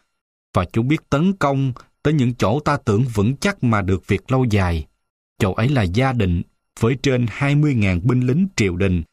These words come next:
và các thành lũy kiên cố và liên hoàn. Đích thân Nguyễn Tri Phương coi sóc việc xây đồn đắp lũy.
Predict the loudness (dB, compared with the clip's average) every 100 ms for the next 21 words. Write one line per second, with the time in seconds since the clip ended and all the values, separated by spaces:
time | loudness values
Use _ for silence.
0 | _ _ -4 -2 -2 -6 -4 -2 0 0
1 | -2 0 0 0 -2 -2 0 0 0 -2
2 | -2 -2 -2 0 0 -2 -10 _ _ _
3 | _ -2 -2 -2 0 2 2 0 0 0
4 | -2 0 0 0 0 -2 0 -2 -2 -2
5 | -2 -2 -2 -2 0 0 0 -2 -2 -2
6 | -2 0